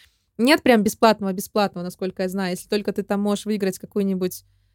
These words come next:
э, бэку, это у нас называется. Да, это грант, и то это не сто процентов покрытие, какой-то процент, но даже если ты там платно учишься, если это гос, вуз, не частный, частный, конечно, очень дорого.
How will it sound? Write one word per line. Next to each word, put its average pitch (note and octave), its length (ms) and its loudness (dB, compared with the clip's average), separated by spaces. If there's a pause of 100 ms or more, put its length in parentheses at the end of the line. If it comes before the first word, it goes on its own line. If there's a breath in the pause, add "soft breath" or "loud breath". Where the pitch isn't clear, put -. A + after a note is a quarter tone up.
(120)
э, F#3 280 -2
бэку, A#3+ 400 0
это G3 160 -2
у - 20 -2
нас G3+ 180 -2
называется. G3+ 480 0
Да, A#3 180 6
это G3 160 0
грант, C4+ 360 2
и G3+ 40 0
то A#3+ 180 4
это F#3+ 240 0
не F#3+ 320 -4
сто A3 240 -4
процентов F#3 460 -8
покрытие, B3+ 460 -4
какой-то G3+ 320 -6
процент, C#4 500 -4
но A3 60 -2
даже G3+ 320 4
если E3+ 180 -6
ты F#3 160 -6
там F3 160 -6
платно G3 340 -4
учишься, B3+ 380 -8
если F#3 180 -6
это F#3 120 -10
гос, G3 320 -4
вуз, F#3 220 -4
не F#3 100 -6
частный, A#3+ 340 -2
частный, F#3 280 -6
конечно, A3 320 -4
очень G#3+ 200 -6
дорого. F#3+ 280 -4